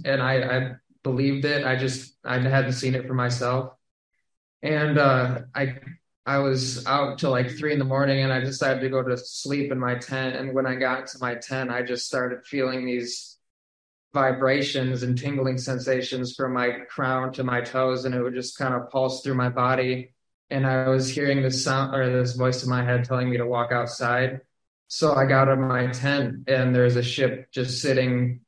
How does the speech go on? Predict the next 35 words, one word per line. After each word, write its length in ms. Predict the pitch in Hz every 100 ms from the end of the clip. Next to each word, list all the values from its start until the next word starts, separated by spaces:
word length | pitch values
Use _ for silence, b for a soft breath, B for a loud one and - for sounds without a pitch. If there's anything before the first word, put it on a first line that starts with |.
| _
right 200 | 139 139
above 280 | 131 131
the 80 | 127
trees, 680 | 123 - 127 123 120 - - - _ -
right 180 | 127
over 160 | 123 127
my 180 | 123 117
tent, 460 | 120 127 123 120
and 100 | 120
it 120 | 123 117
had 340 | 123 120 123 - _ _ _ _ _
blue, 320 | 131 131 139
red, 220 | 131 127 123
and 300 | 131 127 -
green 240 | 123 120
lights 560 | 113 123 123 - - - _ _
swirling 360 | 135 135 131
around 200 | 127 127
the 60 | 123
outside, 600 | 123 123 - 123 127 123
and 160 | 123
it 100 | 123
was 140 | 120 123
just 280 | 123 - -
super 300 | 151 151 135
bright 480 | 123 123 123 123
light 220 | 123 123 120
in 100 | 123
the 60 |
middle. 480 | 123 123 123 120 123 _ _ _ _ _ -
And, 280 | 123 120
um, 500 | 120 120 120 117 123 - _ _ _ _ _ _
it 140 | - 139
started, 420 | - 165 151 139 135
uh, 540 | - - 131 123 -